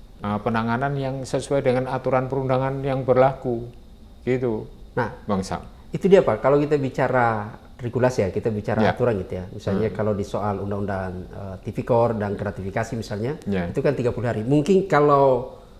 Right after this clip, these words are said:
Speaker 2: yang ke Amerika, memang belum cukup tiga puluh hari. Meskipun sempat ngumpet juga kan gitu. Mendekati detik-detik terakhir tiba-tiba muncul gitu. Sempat ada banyak yang menyebut Kaisar lagi dicari kemana gitu kan.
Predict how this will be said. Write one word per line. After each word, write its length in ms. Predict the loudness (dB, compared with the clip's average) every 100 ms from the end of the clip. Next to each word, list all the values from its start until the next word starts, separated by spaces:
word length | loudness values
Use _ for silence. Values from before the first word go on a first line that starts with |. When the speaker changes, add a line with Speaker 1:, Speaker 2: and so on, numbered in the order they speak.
| -20 -16
Speaker 2:
yang 240 | 0 2 2
ke 140 | 2
Amerika, 680 | 4 10 10 10 4 -2 -2 -12 -20 -20 0
memang 180 | 2 6
belum 180 | 4
cukup 220 | 4 0 2
tiga 160 | 0
puluh 160 | 0 0
hari. 160 | 0
Meskipun 400 | 0 -2 0 0
sempat 320 | 2 2 0 2
ngumpet 380 | 0 4 0
juga 180 | 8 8
kan 180 | 10 8
gitu. 280 | 8 4 -2 -4 -18 -20 -20 0
Mendekati 540 | 4 6 8 6 6
detik-detik 400 | 4 4 2 2
terakhir 280 | 2 2 4
tiba-tiba 320 | 2 4 6
muncul 380 | 6 4 4 2
gitu. 320 | 2 0 -2
Sempat 520 | -4 -6 2 0 0 -8
ada 340 | -6 -2 -2
banyak 380 | -2 -4 -4 -2
yang 140 | -2 -2
menyebut 380 | -2 -2 -2 -2 -14 -20 -20 -20 -4
Kaisar 300 | -2 0 0
lagi 360 | 0 0 -2
dicari 600 | -2 0 2 2 2 0
kemana 360 | 0 0 0 0
gitu 320 | -2 -6 -6
kan. 100 | -6